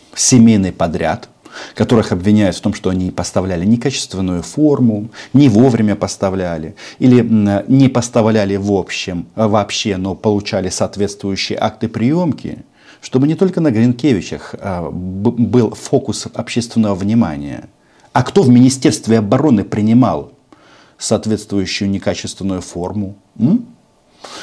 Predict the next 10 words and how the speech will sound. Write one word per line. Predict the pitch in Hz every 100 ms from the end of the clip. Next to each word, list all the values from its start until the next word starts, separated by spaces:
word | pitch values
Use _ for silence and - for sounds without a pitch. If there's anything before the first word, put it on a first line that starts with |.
| - _
Или | - 135 123
не, | 120 120 117 107
м, | 95 98 95 92
полные | - 113 107 107
поставки? | 120 120 - 85 67 - - - 104 - _ _ _ _ _ _ _ _ _ _ -
Это | 113
же | 107 117 107 - - _
ребята | 104 98 90 139 - 147 117 - _ _ - -
и |
девчата, | 120 113 - - 95 127 151 120